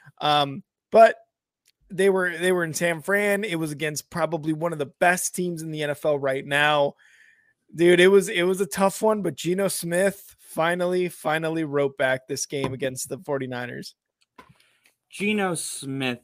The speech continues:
Speaker 2: obviously the replacement for my beloved answer at franchise quarterback for the last
Speaker 1: <laughs>
Speaker 2: decade, right? Russell Wilson. I feel like
Speaker 1: Trash.
Speaker 2: I am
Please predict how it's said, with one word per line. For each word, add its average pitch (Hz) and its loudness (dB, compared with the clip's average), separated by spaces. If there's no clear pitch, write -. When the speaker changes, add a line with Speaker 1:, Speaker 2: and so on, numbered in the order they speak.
Speaker 2:
obviously 127 0
the 120 -4
replacement 127 -6
for 123 -10
my 120 -4
beloved 117 -6
answer 160 0
at 143 0
franchise 147 -6
quarterback 139 -4
for 139 -6
the 127 -6
last 123 -4
Speaker 1:
<laughs> - -20
Speaker 2:
decade, 120 -2
right? 123 -2
Russell 131 -8
Wilson. 113 -8
I 123 -4
feel 151 0
like 131 -2
Speaker 1:
Trash. 131 -2
Speaker 2:
I 131 -6
am 127 -6